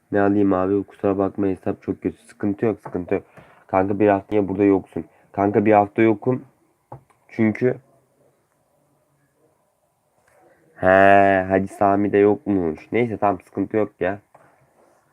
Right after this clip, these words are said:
Şimdi on beş like gelir diyorlar. Altı oy. İnşallah.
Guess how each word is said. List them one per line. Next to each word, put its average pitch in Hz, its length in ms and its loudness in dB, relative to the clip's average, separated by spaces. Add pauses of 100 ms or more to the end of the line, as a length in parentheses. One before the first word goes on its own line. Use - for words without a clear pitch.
(720)
Şimdi - 160 -16
on 104 240 2
beş 101 240 0
like 104 220 -2
gelir 104 300 -2
diyorlar. 87 340 0
Altı 95 360 2
oy. 87 180 0 (180)
İnşallah. 92 520 -2